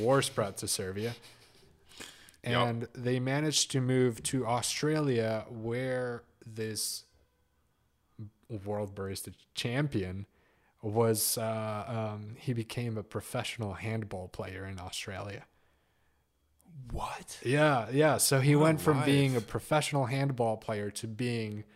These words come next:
Speaker 1: one of the world's best coffee makers.
Speaker 2: Oh my goodness.
Speaker 1: Talk about a good story arc, right?
Speaker 2: Yeah, no kidding. So, what the heck? So, okay, so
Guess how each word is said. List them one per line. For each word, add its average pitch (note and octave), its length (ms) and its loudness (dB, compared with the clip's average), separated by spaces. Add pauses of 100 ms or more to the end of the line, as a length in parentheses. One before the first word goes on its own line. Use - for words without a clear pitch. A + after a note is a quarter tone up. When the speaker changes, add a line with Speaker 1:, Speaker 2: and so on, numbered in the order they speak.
(440)
Speaker 1:
one A2 360 -2
of B2+ 60 0
the A2 60 -2
world's A2 460 0
best - 560 -6 (340)
coffee A2 340 -4
makers. F2+ 560 -12 (1900)
Speaker 2:
Oh A#2 120 -2
my F#3 160 2
goodness. - 640 0
Speaker 1:
Talk D3 200 4
about G2+ 320 0
a F#2 60 -6
good G2 260 -4
story A2+ 400 0
arc, F2+ 260 -8 (100)
right? G#2+ 280 -4
Speaker 2:
Yeah, A#2 500 6 (120)
no B2 240 0
kidding. A2+ 640 -2
So, D#3 440 6 (500)
what E3+ 440 -8
the G#2 200 -6
heck? B2+ 400 0
So, D3 300 8
okay, C3+ 300 2
so C3 400 4